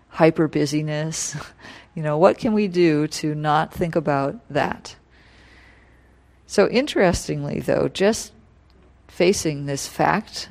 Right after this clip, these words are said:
this reality, and even in a very gentle way, already helps. You know, it already starts to erode the fear, the pain.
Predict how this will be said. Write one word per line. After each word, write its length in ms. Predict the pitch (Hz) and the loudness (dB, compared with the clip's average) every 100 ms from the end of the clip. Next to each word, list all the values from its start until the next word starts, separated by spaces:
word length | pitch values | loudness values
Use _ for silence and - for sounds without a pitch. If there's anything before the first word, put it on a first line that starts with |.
| - - | -12 -10
this 200 | 151 156 | -10 -6
reality, 600 | 143 147 151 156 180 175 | -4 -2 -2 -2 -2 -4
and 180 | 156 - | -6 -4
even 260 | 202 233 | -2 0
in 120 | 208 185 | 0 0
a 40 | |
very 320 | 165 175 170 | 2 4 2
gentle 580 | 156 151 156 - 185 170 | 0 -4 -4 -2 0 0
way, 440 | 147 147 156 208 220 - - - - - - - - - - - - - - _ _ _ - - | 0 2 2 0 -4 -12 -20 -20 -20 -20 -20 -20 -20 -20 -20 -20 -20 -20 -20 _ _ _ -16 0
already 480 | - 196 214 196 185 | 4 4 4 2 -2
helps. 680 | 180 - 185 - - - - - - | -4 -2 -2 -2 -10 -14 -16 -18 -12
You 80 | 160 | -8
know, 140 | 147 | -6
it 80 | 147 | 0
already 360 | 156 165 165 156 | 2 4 4 0
starts 440 | - 156 151 - | 0 0 0 -2
to 160 | - 156 | -4 -2
erode 480 | 147 147 143 143 143 | 0 0 0 -2 -6
the 60 | |
fear, 500 | - - 143 143 143 | -8 -4 -2 0 -2
the 80 | 147 | -4
pain. 600 | - 160 143 139 139 139 | -4 -4 -4 -6 -8 -12